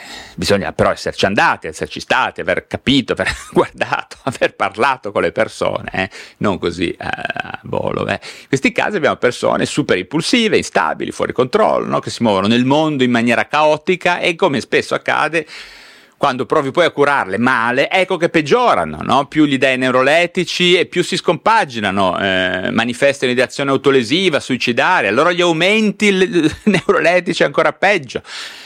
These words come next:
Insomma, un disastro. Poi magari iniziano le terapie per la D H D. Eh, cosa succede? Psicostimolanti, lifestyle, cognitivo-comportamentale, riabilitazione, magia,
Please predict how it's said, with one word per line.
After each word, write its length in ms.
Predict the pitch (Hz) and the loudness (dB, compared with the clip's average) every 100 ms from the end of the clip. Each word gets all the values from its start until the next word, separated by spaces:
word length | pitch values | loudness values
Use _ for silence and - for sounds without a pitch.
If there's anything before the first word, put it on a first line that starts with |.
| - - _ _ _ | -20 -20 _ _ _
Insomma, 280 | - 185 135 | -2 0 2
un 100 | 113 | 2
disastro. 560 | 110 104 170 - - 90 | 0 2 0 0 -6 0
Poi 160 | 123 | 2
magari 320 | 117 117 120 | 2 2 0
iniziano 340 | 120 127 - 131 | -2 -4 0 0
le 100 | 127 | 2
terapie 340 | 135 127 143 | 0 0 0
per 140 | 139 139 | 2 0
la 60 | |
D 160 | 139 143 | 0 0
H 160 | - | 0
D. 320 | 147 202 175 - _ _ - | 0 2 2 0 _ _ -8
Eh, 640 | 95 90 87 85 82 82 | -4 0 0 0 -2 0
cosa 160 | 127 135 | 0 0
succede? 540 | 147 - 180 123 87 | -2 0 0 0 -4
Psicostimolanti, 880 | - 127 147 170 170 170 80 101 - | -10 -4 -2 -2 0 0 -2 -4 -2
lifestyle, 960 | 139 143 - 90 82 82 - - 90 | -2 -2 -4 -4 -4 -6 -8 -6 -6
cognitivo-comportamentale, 1300 | - 127 131 151 160 165 156 156 160 156 139 165 131 | 0 0 2 0 0 0 0 -2 -2 -2 -2 0 0
riabilitazione, 720 | 104 143 156 160 196 - 302 170 | 0 0 0 -2 -4 -2 -2 2
magia, 540 | 240 233 175 208 294 | 2 2 2 0 0